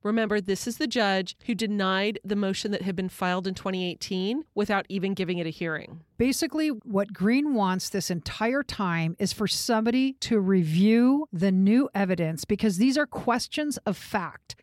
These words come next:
Speaker 2: These are just not things that say, "Oh, the judge made a wrong decision." These are new questions of fact, and he wants an evidentiary hearing to determine whether or not he deserves a new trial.
Speaker 1: Well, and really the big bombshell, too, is that for the first time, Larry Demery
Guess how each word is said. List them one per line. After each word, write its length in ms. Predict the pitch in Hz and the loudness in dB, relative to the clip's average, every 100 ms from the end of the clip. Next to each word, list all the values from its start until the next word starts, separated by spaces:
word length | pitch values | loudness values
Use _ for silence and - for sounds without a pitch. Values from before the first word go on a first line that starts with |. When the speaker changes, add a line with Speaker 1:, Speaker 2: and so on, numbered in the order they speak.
| _ _ - | _ _ 2
Speaker 2:
These 180 | 226 202 | 4 4
are 100 | 220 | 4
just 320 | - 240 - | 2 0 2
not 240 | 254 233 | 0 0
things 360 | - 220 208 190 | -2 -2 0 0
that 180 | 196 180 | -2 0
say, 220 | 208 202 | 0 0
"Oh, 140 | 214 214 | 2 2
the 100 | 196 | 2
judge 260 | 196 185 | 2 2
made 140 | 185 180 | 0 0
a 60 | |
wrong 180 | 180 180 | 2 0
decision." 480 | 170 - 175 151 139 _ _ _ | -2 0 0 -2 -6 _ _ _
These 160 | 208 196 | -2 0
are 140 | 202 | 2
new 420 | 190 196 214 240 269 | 2 4 4 4 2
questions 460 | - 233 - 269 | 0 -2 0 0
of 100 | 302 | 0
fact, 340 | - 185 180 - | 0 2 0 0
and 100 | 185 | 0
he 80 | 196 | 2
wants 260 | 190 185 | 2 2
an 120 | 185 180 - | 0 -4 -2
evidentiary 760 | 202 240 240 233 - 247 247 | 0 2 2 0 0 0 0
hearing 480 | 190 220 180 170 180 | 0 0 2 2 -2
to 180 | - 262 | 0 2
determine 800 | 277 254 - - 359 330 180 180 - | 2 -2 -4 -2 2 4 2 2 -2
whether 400 | 170 180 180 220 | 2 2 2 2
or 180 | 294 | 0
not 380 | - 202 165 185 _ | 0 0 0 -2 _
he 220 | - 214 | 0 2
deserves 420 | 214 190 196 170 | 4 4 4 4
a 60 | 185 | 2
new 140 | 180 | 0
trial. 560 | - 175 156 175 180 - | 0 -2 -2 -8 -10 -2
Speaker 1:
Well, 120 | 311 | 0
and 140 | 330 | 2
really 240 | 311 440 370 | 2 4 4
the 120 | 220 | 2
big 260 | 220 202 185 | 0 -2 0
bombshell, 480 | 190 214 - 180 | 0 0 0 -2
too, 400 | 156 - 254 269 - | -2 -4 0 0 0
is 180 | 190 | -2
that 260 | 175 185 - | 0 -2 -2
for 100 | 208 | -4
the 80 | 185 | -4
first 380 | - 226 220 - | -2 -2 -2 -4
time, 380 | 233 240 220 196 | -2 0 0 0
Larry 300 | 190 180 175 | 0 -2 -2
Demery 680 | - 202 277 202 160 156 | -2 -2 0 0 -2 -4